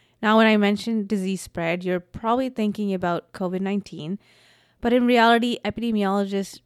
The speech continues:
utilize their quantitative and research skills to tackle all, all sorts of other non-infectious health issues as well, like smoking or cancer, for example. And so that's why you'll see those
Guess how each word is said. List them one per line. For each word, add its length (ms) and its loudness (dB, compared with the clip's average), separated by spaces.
utilize 540 0
their 160 0
quantitative 680 -2
and 140 -2
research 400 -6
skills 500 -6
to 300 -6
tackle 520 -4
all, 300 -2
all 140 4
sorts 580 -4
of 400 -4
other 360 2
non-infectious 1120 -4
health 320 -6
issues 380 -6
as 120 -12
well, 260 -2
like 280 -8
smoking 580 0
or 100 -4
cancer, 540 -6
for 120 -12
example. 600 -10
And 140 0
so 100 6
that's 240 2
why 160 4
you'll 240 4
see 320 -2
those 400 2